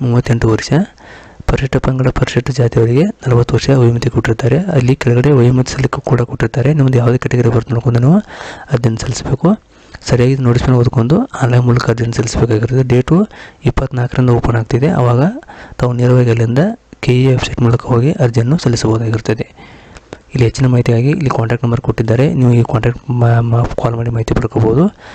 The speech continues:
ವೆಬ್ಸೈಟ್ ಓಪನ್ ಆದಾಗ ಅರ್ಜಿಯನ್ನು ಸಲ್ಲಿಸಬಹುದಾಗಿದೆ.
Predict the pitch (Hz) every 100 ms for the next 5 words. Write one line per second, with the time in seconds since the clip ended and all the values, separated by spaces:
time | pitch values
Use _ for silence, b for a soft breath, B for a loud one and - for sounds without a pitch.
0 | B B - 120 - 120 123 113 123 113
1 | 120 175 156 117 113 110 113 120 113 113
2 | 113 131